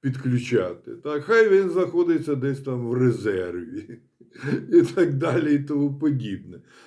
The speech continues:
<clears throat> Та саме в Німеччині. Але нас все-таки цікавить Україна. Так, а що ж буде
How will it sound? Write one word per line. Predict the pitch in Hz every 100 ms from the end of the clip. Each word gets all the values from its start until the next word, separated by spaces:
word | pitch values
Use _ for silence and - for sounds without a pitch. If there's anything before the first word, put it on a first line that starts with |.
| _ -
<clears throat> | 139 139 135 104 - - _ _ _ _ _ - -
Та | 104
саме | 104 120 113 110
в |
Німеччині. | 110 110 104 87 - - - - _ _ _ _ _ _ _ _ _ _
Але | 143 151 233 247
нас | 196 214 220
все-таки | - - 208 208 - 196
цікавить | 151 170 170 196 190 180 175
Україна. | 175 170 170 175 165 117 87 82 76 73 - _ _ _ _ _ _ _ _ _ _
Так, | 92 85 76 - 120
а |
що | - 247
ж | 175
буде | 123 135 175 202 196 190 180